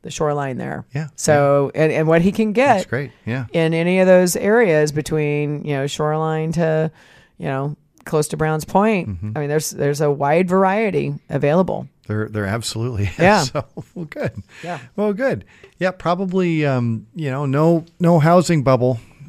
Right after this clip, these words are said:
Speaker 2: you know, especially
Speaker 1: No.
Speaker 2: in that area either.
Speaker 1: No.
Speaker 2: I, I don't,
Speaker 1: Well,
Speaker 2: I
Speaker 1: and
Speaker 2: don't
Speaker 1: that's,
Speaker 2: see it
Speaker 1: and that was
Speaker 2: happening.
Speaker 1: one of the things they were asking. I said, you know,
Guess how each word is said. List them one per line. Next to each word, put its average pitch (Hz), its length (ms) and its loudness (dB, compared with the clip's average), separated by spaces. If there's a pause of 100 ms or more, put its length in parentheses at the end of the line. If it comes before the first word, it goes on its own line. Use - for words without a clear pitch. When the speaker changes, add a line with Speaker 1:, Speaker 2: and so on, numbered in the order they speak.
Speaker 2:
you 139 160 -4
know, 123 240 -4 (160)
especially 180 420 2
Speaker 1:
No. 139 60 0
Speaker 2:
in 131 60 0
that 135 180 -2
area 127 300 0 (120)
either. 113 260 -2 (300)
Speaker 1:
No. 170 320 -2 (160)
Speaker 2:
I, 113 220 -8
I - 20 -4
don't, 123 180 -6
Speaker 1:
Well, - 120 8
Speaker 2:
I 196 60 8
Speaker 1:
and 190 40 6
Speaker 2:
don't 240 60 8
Speaker 1:
that's, 302 100 4
Speaker 2:
see - 80 -2
it 139 60 2
Speaker 1:
and 262 100 4
that 254 160 10
was 247 140 8
Speaker 2:
happening. 240 80 4
Speaker 1:
one 240 80 4
of 233 40 2
the 226 40 2
things 220 120 0
they 226 60 2
were 214 100 4
asking. 220 340 -2
I - 20 0
said, 185 320 -4
you 196 100 -4
know, 175 160 -6